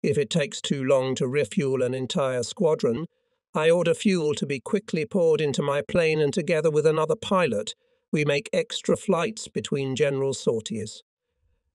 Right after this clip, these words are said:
Usually our fighters are not in the air. The Russians are using all their numerical advantage against us alone.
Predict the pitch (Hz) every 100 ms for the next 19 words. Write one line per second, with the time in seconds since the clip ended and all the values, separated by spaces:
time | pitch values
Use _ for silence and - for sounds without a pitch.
0 | _ - 170 208 185 175 160 - 151 160
1 | - 170 165 - 135 120 135 135 139 -
2 | 135 127 131 135 117 113 104 _ _ _
3 | _ _ 139 131 147 - 151 139 143 135
4 | 151 139 139 143 143 139 139 139 139 147
5 | 139 - 135 135 147 143 147 151 135 156
6 | 120 147 151 - 139 - 139 135 139 143